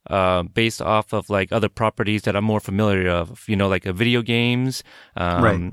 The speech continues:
Speaker 1: or just movies and stuff like that. You know, like Street Fighter. I've seen, like, the animes of Street Fighter. So, I mean,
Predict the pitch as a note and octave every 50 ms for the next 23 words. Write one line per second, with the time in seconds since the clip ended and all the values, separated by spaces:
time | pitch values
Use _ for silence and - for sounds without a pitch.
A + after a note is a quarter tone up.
0 | - - A2+ G#2 F#2 F2 G2+ - - A2 G#2+ G#2 F#2+ G#2+ G2+ G2+ - - G2 F2
1 | - G#2+ - G2 F#2 - G#2+ G2 G2+ G#2 G2+ F#2+ F2+ E2 - - - - B2+ A2+
2 | - - G2 F2 F2+ F#2 F#2+ F#2+ - - G#2 F#2+ F#2 F2+ - F#2 F2+ F2+ F#2+ F#2+
3 | F#2 F2+ F2 E2 F2 - - F#2 F#2 - - F#2 F2 F2+ - F#2 - B2 A2+ G#2
4 | A#2 A#2 A2